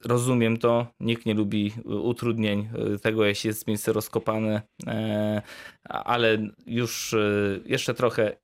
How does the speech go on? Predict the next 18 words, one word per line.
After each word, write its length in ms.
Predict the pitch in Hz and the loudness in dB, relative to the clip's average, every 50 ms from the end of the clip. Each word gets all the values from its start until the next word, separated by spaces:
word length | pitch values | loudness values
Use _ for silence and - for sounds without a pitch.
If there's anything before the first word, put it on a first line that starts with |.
| _ _ | _ _
i 80 | - 107 | 0 2
jak 180 | 98 98 - - | 2 2 0 -4
się 100 | - - | -8 -4
przejdziemy 540 | - - 104 101 104 95 95 95 95 104 - | -2 -2 0 0 0 0 0 0 -2 -4 -4
nową, 340 | - 110 120 123 117 107 107 | -2 0 0 2 2 0 0
piękną, 640 | - 123 120 123 - - 123 117 117 113 110 - | 0 0 -2 -2 0 0 0 2 2 0 -2 -2
e, 520 | - 113 107 101 101 104 101 101 101 101 - - | -4 -4 -2 -2 -2 -2 -2 -2 -2 -2 -2 -2
aleją, 600 | 107 110 104 101 101 104 101 101 98 98 98 98 - - | 0 0 0 0 0 0 0 0 0 -2 -4 -6 -6 -4
e, 160 | 107 101 98 | -2 -2 0
zobaczymy 380 | 98 107 101 98 - 104 98 98 | 0 0 0 0 0 0 0 2
nowe, 220 | 101 104 110 120 | 2 2 2 0
zmodernizowane 920 | 117 117 113 107 113 110 107 107 110 107 104 104 104 104 101 101 104 98 - - | 0 0 0 2 2 0 0 0 -2 -2 0 0 0 0 0 0 -2 -4 -4 -6
źródła 580 | 101 104 110 104 110 107 101 107 101 101 101 | -6 -4 -2 0 0 0 0 -2 -2 -2 -2
wody 240 | 98 101 104 101 104 | -4 -4 -6 -4 -4
mineralnej, 760 | 104 104 104 104 107 104 104 104 104 104 104 101 101 101 101 - - - - - - _ - | -4 -2 -2 0 0 0 0 0 0 0 0 0 -2 -2 -4 -6 -12 -20 -20 -20 -20 _ -4
e, 400 | 101 101 98 95 98 98 101 101 - 180 - | -2 0 2 2 2 0 -2 -4 -8 -4 0
to 160 | - 160 143 | 2 2 2
wtedy, 520 | - - - 117 107 104 104 98 95 92 | 2 2 0 0 0 0 0 -2 -2 -4